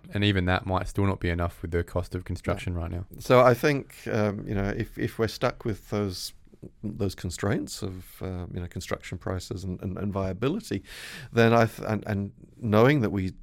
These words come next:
Speaker 2: do have to keep going up, then I think the way in which we go up will change. And I think what we will see more of are, uh, tower,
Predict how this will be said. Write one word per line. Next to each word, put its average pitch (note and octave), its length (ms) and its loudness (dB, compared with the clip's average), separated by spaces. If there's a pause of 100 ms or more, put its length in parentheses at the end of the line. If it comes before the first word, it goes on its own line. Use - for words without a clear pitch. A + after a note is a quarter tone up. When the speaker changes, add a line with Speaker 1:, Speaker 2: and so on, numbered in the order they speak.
Speaker 2:
do G#2 220 0
have G2 340 -4
to F2 240 -6 (380)
keep - 260 -8
going F2+ 320 -2
up, A#2 280 0
then G2 140 0
I F#2+ 100 0
think - 360 -6
the - 80 -6
way F#2+ 400 0
in F2 140 -4
which - 260 -6
we F#2+ 80 -4
go F2+ 260 -4
up - 220 -10
will E2 120 -10
change. G2+ 520 -10 (420)
And F2+ 140 -2
I F2+ 80 4
think F#2 260 -2
what F2 220 -2
we E2+ 160 -2
will E2 140 -4
see E2 240 -4
more F2 440 0
of F2+ 380 -4 (340)
are, E2+ 380 0
uh, D#2+ 160 0 (680)
tower, G2 460 4